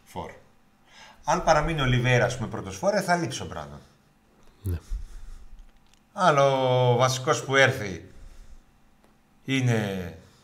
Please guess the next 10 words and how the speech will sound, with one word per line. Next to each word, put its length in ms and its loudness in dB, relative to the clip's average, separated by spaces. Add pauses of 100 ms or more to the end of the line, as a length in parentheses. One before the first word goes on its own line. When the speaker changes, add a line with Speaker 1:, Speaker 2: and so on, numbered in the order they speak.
(220)
Speaker 1:
αυτός 240 -10
που 80 -10
πρέπει 280 -2
να 160 -4
είναι, 340 -4
δεν 100 -4
θα 140 0
λείψει 280 -6
ο 560 -12
Μπράντον. 360 -16